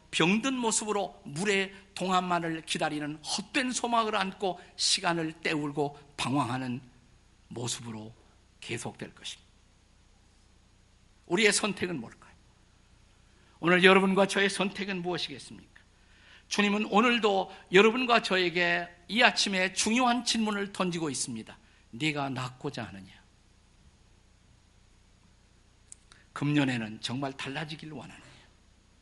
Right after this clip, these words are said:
정말 달라지기를 원한다면 익숙한 절망 거부하고 지금까지 살아왔던 방식, 그 익숙한 해답, 해법,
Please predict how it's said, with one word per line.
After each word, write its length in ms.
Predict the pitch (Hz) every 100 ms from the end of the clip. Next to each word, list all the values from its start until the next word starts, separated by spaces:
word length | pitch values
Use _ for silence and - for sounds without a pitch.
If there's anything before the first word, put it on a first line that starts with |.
| _ _ _ _ _ _ _ _ _ _ - -
정말 460 | - 208 302 302 285
달라지기를 500 | 254 254 226 226 208
원한다면 840 | 175 156 147 143 151 175 139 113 - - - -
익숙한 640 | 262 - 285 226 - 254
절망 540 | 208 220 208 180 151 -
거부하고 800 | - 160 170 180 156 214 285 - - - - - - -
지금까지 560 | - - 262 285 277 277
살아왔던 640 | - 294 269 269 277 262
방식, 540 | 247 254 262 269 185 - - _ _ _
그 140 | - 240
익숙한 920 | 247 - - 233 - 240 233 233 -
해답, 480 | - 214 208 185 - - -
해법, 460 | 208 - 254 156